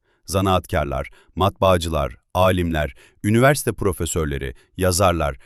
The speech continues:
hatta saray mensupları ortadan kayboldular. Yüzlerce kişi Paris'ten kaçarak memleketlerinden gönüllü sürgüne gitti. Pek çok durumda bu davranışlarıyla yenilenen imanı onayladıklarının ilk işaretini veriyorlardı.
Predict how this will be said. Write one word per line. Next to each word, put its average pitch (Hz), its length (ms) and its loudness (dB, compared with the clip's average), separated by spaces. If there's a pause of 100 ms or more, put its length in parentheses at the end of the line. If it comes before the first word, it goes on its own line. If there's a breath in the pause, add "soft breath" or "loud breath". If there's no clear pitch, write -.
(200 soft breath)
hatta 139 420 2
saray 110 360 2
mensupları 90 680 -2
ortadan 110 540 -2
kayboldular. 71 760 -2 (600)
Yüzlerce 92 540 2
kişi 73 340 -8 (280 soft breath)
Paris'ten 120 540 2
kaçarak 98 540 -2
memleketlerinden 107 1000 -2
gönüllü 95 340 0
sürgüne 92 440 -2
gitti. 73 360 -8 (440)
Pek 170 200 2
çok - 260 -2
durumda 87 420 0 (240 soft breath)
bu 156 160 -2
davranışlarıyla 107 760 2
yenilenen 92 640 0
imanı 82 460 -4
onayladıklarının 95 960 -2 (100)
ilk 160 220 -4
işaretini 104 580 0
veriyorlardı. 69 680 -4